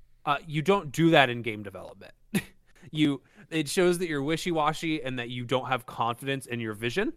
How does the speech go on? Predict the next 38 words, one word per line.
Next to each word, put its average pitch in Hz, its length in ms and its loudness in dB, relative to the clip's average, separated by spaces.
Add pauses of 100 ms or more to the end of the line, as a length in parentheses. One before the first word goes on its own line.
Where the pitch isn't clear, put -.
(380)
which 147 180 -2
is 139 100 -6
exactly 131 400 0
what 127 100 -4
this 117 140 -10
sounds 107 260 -6
like. 92 160 -18
For 131 80 -6
the 123 60 -4
past 135 240 0
six 143 200 -6
years, 131 200 -2
they've 117 120 -4
just 117 120 -8
been 120 120 -6
wanting 117 220 -4
to - 80 -12
make 117 160 -6
a 104 100 -10
horror 120 300 -2
game 135 300 -2
and 117 120 -6
are 107 80 -6
in 117 160 -6
it 117 140 -8
for 113 220 -8
people 113 300 -10
to 113 120 -14
play 117 300 -6
it 117 100 -8
and 113 160 -10
not 104 200 -10
to 113 60 -18
just 104 220 -18
make 104 260 -12
it 101 120 -20
for 104 100 -18
their, 95 280 -18